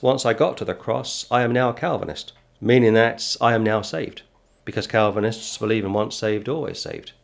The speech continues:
The Arminian view teaches one has free will to be saved, but once you get saved, you are then a Calvinist, or you are, like a Calvinist, predestinated to be conformed to the image of the Lord Jesus Christ, and at that time you are forever safe in the Lord Jesus Christ. One more time, verse twelve.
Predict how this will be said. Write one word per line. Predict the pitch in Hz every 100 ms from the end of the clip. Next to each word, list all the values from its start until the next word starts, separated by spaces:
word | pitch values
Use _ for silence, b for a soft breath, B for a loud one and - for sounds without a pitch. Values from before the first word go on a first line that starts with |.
| _ _ -
The | 104
Arminian | 107 110 123 107
view | 95 98
teaches | 110 110 - 107
one | 101 113
has | 104 113 110
free | - 123 113
will | 113 139 160 -
to | 117
be | 104
saved, | - 113 120 160 - _ _ _
but | -
once | 110 117 -
you | 107
get | 95 -
saved, | - - 50 - - _
you | 107 107
are |
then | 101
a | 101
Calvinist, | 110 107 104 127 135 113
or | 98
you | 110 110
are, | 104
like | 117
a | 92
Calvinist, | 113 107 101 120 - - b -
predestinated | 143 143 170 127 90 82 - - _ _
to | 131
be | 123
conformed | 123 113 127 123 151 147
to | 117
the | 127
image | 123 123 147 -
of | 127
the | 110
Lord | 113 110
Jesus | 101 104
Christ, | - 110 110 120 -
and |
at | 123 123
that |
time | - 120 117 143 b b b b
you | 110 117
are | 117
forever | - 117
safe | 113 - 113 85 - - _ _ -
in | 104
the |
Lord | 104 101
Jesus | 101 95 -
Christ. | - 113 87 -
One | 113
more | 113
time, | 107 120 95
verse | 92 107 101
twelve. | - 117 85 -